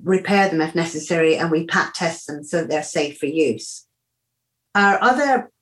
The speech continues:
example of reusing items is our home kit project. And this is a new project which we started because of the pandemic and, and realizing that we had too much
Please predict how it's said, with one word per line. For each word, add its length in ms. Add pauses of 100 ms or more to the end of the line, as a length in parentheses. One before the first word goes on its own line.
(180)
example 1080
of 440
reusing 800
items 680
is 160
our 120
home 320
kit 280
project. 600 (580)
And 100
this 160
is 100
a 60
new 260
project 600 (440)
which 680 (100)
we 160
started 600 (800)
because 400
of 120
the 100
pandemic 720 (100)
and, 420
and 180
realizing 640
that 140
we 120
had 280
too 260
much 540